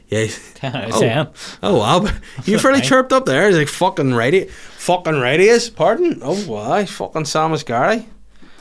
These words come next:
Speaker 2: Wouldn't mind. Wouldn't mind him fucking, wouldn't mind Asghari in his fucking hole. And it doesn't make any sense. Don't know what that, what that means.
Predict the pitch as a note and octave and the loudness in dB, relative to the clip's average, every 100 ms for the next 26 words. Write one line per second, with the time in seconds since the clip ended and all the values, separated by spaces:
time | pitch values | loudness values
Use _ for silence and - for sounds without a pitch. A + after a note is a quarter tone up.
0 | - - - A#2 G2 G2 G#2+ D3+ D#3 - | -20 -20 -10 -8 -8 -10 -8 -8 -10 -16
1 | - - G#2 G#2 - A2+ C3 C3 - - | -16 -12 -12 -14 -10 -6 -6 -8 -14 -10
2 | G#2 G2+ A2 G#2 G2+ G#2 F#2+ G#2+ A2 B2 | -10 -8 -10 -10 -8 -8 -8 -8 -4 -4
3 | B2+ A2+ A2 G2 - G#2 A2 G2 G#2+ C#3 | -2 -4 -4 -6 -6 -6 -6 -8 -8 -8
4 | - - - F3+ F3+ - - - - - | -8 -10 -8 -8 -8 -12 -16 -18 -20 -8
5 | - F3+ F#3 E3+ - - - - B2+ C3+ | -2 0 0 -6 -16 -20 -14 -4 0 0
6 | B2+ G#2+ F#2+ F2+ G2+ F#2+ A#2+ C#3 - A2+ | -2 -2 -4 -6 -8 -6 -4 -4 -6 -6
7 | G#2+ G#2 A2 F#2+ - - - D2 - - | -6 -6 -8 -8 -10 -14 -20 -20 -20 -20
8 | _ _ - F3 C#3 A#2+ C3+ G3+ | _ _ -18 -4 0 2 0 0